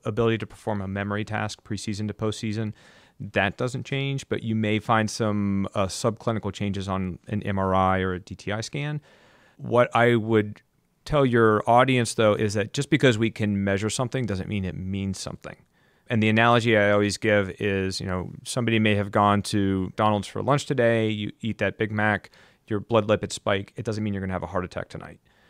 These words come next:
And so the body is incredible at kind of adapting and, and repairing. And just because that change is there doesn't mean there's, you know, anything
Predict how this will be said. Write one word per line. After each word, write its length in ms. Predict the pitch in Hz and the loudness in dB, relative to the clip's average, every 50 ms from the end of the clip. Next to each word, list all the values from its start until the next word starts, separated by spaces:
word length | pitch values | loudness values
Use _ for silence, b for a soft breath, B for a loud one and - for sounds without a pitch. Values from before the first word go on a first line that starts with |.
| b b b | b b b
And 160 | - 110 101 | -8 -6 -4
so 100 | - 120 | -2 0
the 100 | 110 107 | 0 2
body 360 | 98 113 110 113 113 113 110 | 4 6 6 6 6 6 6
is 260 | 104 101 95 95 - - _ _ _ - | 6 4 2 -4 -10 -14 _ _ _ -8
incredible 720 | 110 101 - - - - 117 110 113 110 113 107 104 101 | -6 -6 -6 -6 0 2 2 4 4 4 6 6 6 6
at 180 | 98 95 - - | 4 2 0 -4
kind 160 | - 107 101 | -8 -8 -8
of 80 | 90 - | -6 -6
adapting 760 | 104 98 - 120 123 113 - 127 113 110 110 110 107 104 - | -4 0 2 2 2 2 0 0 0 0 0 0 -2 -4 -4
and, 720 | - - 98 95 95 95 95 95 95 95 92 92 92 90 - | -4 -2 0 0 0 0 0 0 0 -2 -2 -4 -4 -6 -8
and 220 | - - 95 90 90 | -8 -8 -8 -6 -6
repairing. 680 | 92 - - - - 104 107 117 127 143 160 165 b b b b b b b b b _ | -8 -10 -10 -8 -6 -2 -2 -2 -2 -2 -4 -6 b b b b b b b b b _
And 480 | 98 98 98 98 101 98 98 95 92 - - _ _ _ _ _ _ _ | -6 -4 -4 -2 -2 -4 -4 -6 -6 -10 -12 _ _ _ _ _ _ _
just 180 | - 110 - - | -10 -8 -8 -8
because 220 | 113 - 113 104 | -8 -8 -6 -4
that 140 | 110 104 - | -4 -6 -6
change 280 | - 110 104 104 101 | -6 -6 -6 -6 -6
is 100 | 98 92 | -6 -6
there 140 | 104 101 98 | -4 -4 -4
doesn't 280 | - 98 87 90 - - | -4 -4 -8 -8 -8 -6
mean 220 | 104 101 98 95 | -4 -4 -2 -2
there's, 540 | 95 92 95 92 87 - - - - - - _ - | -4 -4 -6 -6 -8 -10 -14 -14 -16 -18 -18 _ -14
you 100 | - 95 | -14 -14
know, 140 | - - - - _ - | -14 -14 -18 -14 _ -6
anything 440 | 107 101 92 - 110 104 92 87 | -6 -6 -6 -6 -6 -6 -6 -6